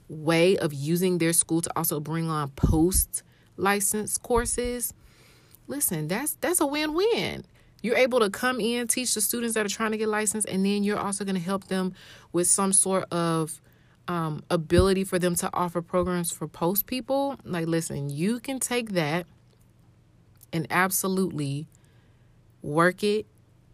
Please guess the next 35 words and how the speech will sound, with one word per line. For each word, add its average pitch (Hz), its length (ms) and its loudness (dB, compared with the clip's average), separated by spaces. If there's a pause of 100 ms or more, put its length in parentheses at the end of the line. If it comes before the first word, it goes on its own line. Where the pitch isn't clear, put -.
network, 185 600 0 (640)
and 175 160 2
make 180 180 2
it 180 60 -2
work 160 220 -2
for - 120 -10
you. 139 260 -6 (120)
And 156 100 -4
I'm 156 80 -2
just 180 200 -2
putting 226 180 4
that 220 120 2
out 190 200 2
there. 175 120 2
I 180 80 2
don't 202 160 0
know 180 400 0
which 170 300 -2
of 220 60 -2
you 196 200 0
are 190 80 0
gonna 185 180 0
use 196 300 0
this, 160 300 -4 (420)
but 214 120 -2
you 302 100 2
can 370 120 -2
just 269 260 -2
take 226 320 -4
that - 280 -2 (1000)
and, 214 180 0
like, 226 280 0 (420)
run 294 320 -2
with - 140 -6
that. - 180 -14